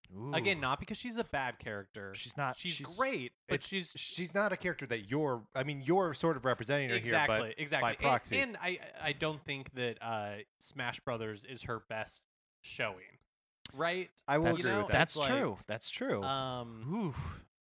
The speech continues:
Speaker 2: and so for that reason, I am comfortable putting Samus,
Speaker 1: Ooh.
Speaker 2: uh, back with the Horde.
Speaker 1: That feels d-, hard, but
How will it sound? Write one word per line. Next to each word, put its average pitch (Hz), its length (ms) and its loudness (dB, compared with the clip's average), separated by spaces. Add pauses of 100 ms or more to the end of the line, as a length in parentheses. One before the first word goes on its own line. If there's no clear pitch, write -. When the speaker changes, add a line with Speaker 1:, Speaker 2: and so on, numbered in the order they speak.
(680)
Speaker 2:
and 147 260 -2
so 151 640 -2 (200)
for 147 200 -8
that 147 300 -2
reason, 135 600 -6
I 127 100 -8
am 120 200 -8
comfortable 117 960 -6 (340)
putting 117 280 -4
Samus, 104 680 -6 (220)
Speaker 1:
Ooh. 104 60 -6
Speaker 2:
uh, 98 380 -6 (580)
back 113 300 -6
with 104 180 -10 (160)
the 113 60 -8
Horde. 101 360 -12
Speaker 1:
That 180 200 4
feels 190 440 -2 (200)
d-, - 120 -16
hard, 139 560 0
but 113 140 -4